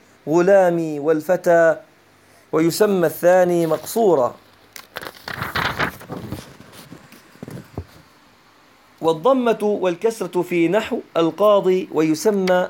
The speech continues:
منقوصا. والضمة والفتح، والفتحة في نحو يخشى، والضمة في نحو يدعو ويقضي، وتظهر الفتحة في نحو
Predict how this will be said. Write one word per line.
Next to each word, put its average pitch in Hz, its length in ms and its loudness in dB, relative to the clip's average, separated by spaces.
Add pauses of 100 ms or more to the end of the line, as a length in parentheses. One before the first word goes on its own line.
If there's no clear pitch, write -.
(120)
منقوصا. 156 760 -2 (360)
والضمة 233 560 0
والفتح، 196 580 0 (180)
والفتحة 165 560 0
في 165 360 -2
نحو 202 340 -4 (120)
يخشى، 175 540 0 (720)
والضمة 202 440 0
في 170 340 -4
نحو 180 260 -2
يدعو 180 560 2
ويقضي، 170 640 0 (600)
وتظهر 196 520 2
الفتحة 208 420 -2
في 170 360 -2
نحو 208 280 -2